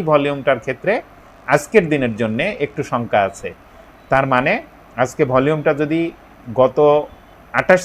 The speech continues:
সেপ্টেম্বরে যেরকম নেগেটিভ ছিল মার্কেট, ভলিউম কমেছিল আগের দিনের তুলনায়, আজকে যদি ভলিউমটা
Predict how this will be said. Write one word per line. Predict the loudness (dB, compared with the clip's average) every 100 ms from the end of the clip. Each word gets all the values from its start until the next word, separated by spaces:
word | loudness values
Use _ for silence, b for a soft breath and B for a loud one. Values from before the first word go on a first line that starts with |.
| 0
সেপ্টেম্বরে | -2 0 2 4 4 4 0 -6 -20 -20 -12 0
যেরকম | 2 4 2 0 -6 -12 -4
নেগেটিভ | 0 0 0 -2
ছিল | -2 2
মার্কেট, | 0 0 -2 2
ভলিউম | 2 2 2
কমেছিল | 0 0 0 0
আগের | 2 0
দিনের | -2 -6 -4
তুলনায়, | -4 -2 -4 -4 0
আজকে | 0 0 -2 0
যদি | 0 0
ভলিউমটা | 0 -2 -2